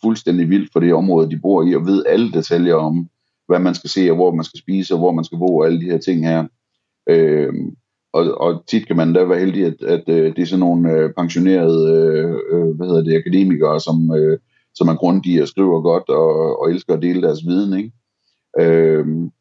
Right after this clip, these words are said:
så jeg tror godt, man kunne få sat det på sådan en formel. Øhm, så det er en måde at udvide på, at sige, jamen, den her, øh,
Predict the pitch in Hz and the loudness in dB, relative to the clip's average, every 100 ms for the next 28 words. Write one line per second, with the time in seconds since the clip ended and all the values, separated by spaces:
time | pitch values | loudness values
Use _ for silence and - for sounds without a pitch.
0 | _ _ - 87 82 107 - 104 101 98 | _ _ -2 0 0 -2 -2 -2 -2 -4
1 | 87 92 87 90 - 80 85 107 87 95 | -6 -10 -4 -4 -4 -8 -4 -2 0 0
2 | 92 85 76 80 _ - 82 82 82 76 | 0 0 -4 -6 _ -2 2 2 2 0
3 | 73 73 95 120 101 110 92 87 87 92 | -4 -6 -2 0 2 4 4 4 4 2
4 | 87 85 78 87 85 85 80 80 80 - | 0 -2 0 0 0 0 0 0 -2 -6
5 | _ _ _ _ _ _ _ _ _ - | _ _ _ _ _ _ _ _ _ -2
6 | 98 98 92 92 80 80 78 | 0 2 2 2 2 2 0